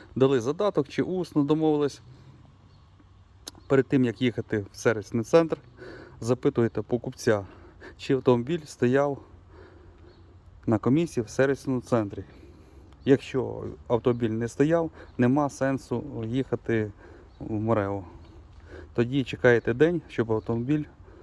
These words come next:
власник автомобіля поставив на комісію, він поставив на, на комісію, тоді збирається покупець і продавець, беруть відповідні документи,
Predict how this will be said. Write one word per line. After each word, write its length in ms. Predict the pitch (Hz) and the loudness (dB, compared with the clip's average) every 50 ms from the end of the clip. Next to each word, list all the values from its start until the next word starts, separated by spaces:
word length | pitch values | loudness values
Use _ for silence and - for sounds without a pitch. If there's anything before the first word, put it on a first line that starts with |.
| - - - - | -20 -20 -10 -2
власник 540 | 110 113 117 113 104 - - 170 - - - - | 4 6 6 6 6 2 -6 -8 -8 -8 -16 -8
автомобіля 580 | - - 131 - 143 139 139 143 147 143 139 131 | -8 -8 0 2 2 4 4 2 2 2 0 0
поставив 400 | - 127 - - 143 139 131 123 | 0 -4 -2 4 4 4 4 4
на 80 | 127 | 2
комісію, 500 | - - 156 175 208 214 - - 196 185 - - - - - - - | 0 0 0 2 2 0 0 0 -2 -2 -2 -4 -18 -20 -20 -2 2
він 140 | 160 156 139 | 2 2 4
поставив 380 | - 123 - - 139 135 127 120 | 2 0 6 8 8 8 8 4
на, 200 | 117 117 113 113 - - - | 0 -4 -6 -8 -14 -14 -6
на 320 | - 117 117 117 117 113 107 | -2 0 2 2 2 2 -2
комісію, 580 | - - 123 165 196 196 - - 190 190 175 - - - - - - - - - - - - - - - - - | -2 -2 0 0 0 -2 -4 -2 -2 -2 -2 -4 -12 -20 -20 -20 -20 -20 -20 -20 -20 -20 -20 -20 -20 -20 -20 0
тоді 440 | - 131 123 123 127 131 123 120 104 - - - | 2 2 2 4 2 4 4 2 0 -2 -6 -6
збирається 680 | 117 110 110 110 131 131 120 113 107 107 - - 110 | -6 -6 0 2 4 4 4 4 2 0 -2 -4 -8
покупець 600 | - - - 120 - 135 131 - 139 123 110 - | -8 -6 -12 -2 -2 -2 2 6 4 4 6 2
і 40 | - | -4
продавець, 580 | - - 135 135 156 170 185 185 175 - - - - | 0 0 2 2 2 2 2 0 -2 -4 -8 -8 -8
беруть 360 | 127 117 127 143 139 123 - | -2 -2 0 0 0 -2 -2
відповідні 600 | 120 117 - - 131 127 131 131 123 117 110 107 | -6 -8 0 2 2 2 2 0 0 -2 -2 -2
документи, 600 | 104 120 110 - 147 165 185 185 170 - 165 156 | -2 -4 -2 0 2 4 4 2 2 0 -2 -2